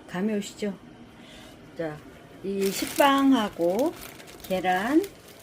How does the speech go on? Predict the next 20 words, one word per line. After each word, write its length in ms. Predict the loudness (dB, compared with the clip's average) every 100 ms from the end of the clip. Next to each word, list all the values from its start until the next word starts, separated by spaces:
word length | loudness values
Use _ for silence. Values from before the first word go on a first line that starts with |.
| -16 -8
감자, 640 | -4 -4 -4 -6 -4 -6 -8 -12 -20 -20 -20 -20 -20 -20 -20 -14
그리고 320 | -12 -2 -2 -2 -8 -20 -20 -18 -6
이 580 | -2 0 -2 -4 -6 -8 -12 -14
케첩하고 680 | -4 -4 0 2 2 2 -2 -4 -14 -20 -20 -20 0
머스터드 500 | 2 2 -2 -6 -8
소스 480 | -8 -8 -8 -10 -10 -14 -20 -20 -20 -20 -8
이렇게 240 | -4 -2
준비했습니다. 680 | -2 -2 -2 -2 0 0 0 -6 -10 -14 -14 -10
그러면은 760 | -4 0 2 4 2 2 2 6
요거 240 | 6 8
가지고, 640 | 6 6 2 0 0 0 0
원래는 400 | 6 12 12 12 8
여기 220 | 6 6
오이가 520 | 6 6 6 6 4
들어가면 720 | 4 2 2 2 0 0 0
삼색 360 | 4 6 6 4
샌드위치를 580 | 0 0 0 -2 -2 0
만들 280 | 2 2
수가 220 | 0 -2 -2
있거든요. 420 | -2 -2 0